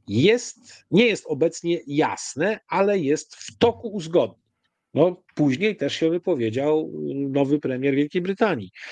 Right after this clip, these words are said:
Keir Starmer, który powiedział, że to Władimir Putin wojnę rozpoczął i może ją zakończyć w każdej chwili, wycofując się z powrotem do swoich granic. Więc kolejny strzał, e,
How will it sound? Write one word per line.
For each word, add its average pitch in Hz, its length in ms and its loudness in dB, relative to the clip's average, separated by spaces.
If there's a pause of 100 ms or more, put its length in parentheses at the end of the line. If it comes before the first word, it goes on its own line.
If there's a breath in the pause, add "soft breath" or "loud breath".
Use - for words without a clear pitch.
(520 loud breath)
Keir 170 360 4
Starmer, 135 560 0
który 170 180 0
powiedział, 165 320 2
że 156 340 2
to 165 120 0
Władimir 185 400 -2
Putin 147 440 -2
wojnę 143 280 2
rozpoczął 156 640 -2 (120)
i 190 80 -4
może 196 200 2
ją 190 340 -2
zakończyć 196 520 -2
w - 20 -20
każdej 190 320 0
chwili, 117 460 -4
wycofując 135 680 -2
się 151 140 -2
z - 80 -12
powrotem 147 480 -2 (300)
do 254 60 -2
swoich 294 300 4
granic. - 600 -2
Więc 180 260 2
kolejny 180 640 0
strzał, 143 600 0 (520 loud breath)
e, 143 60 4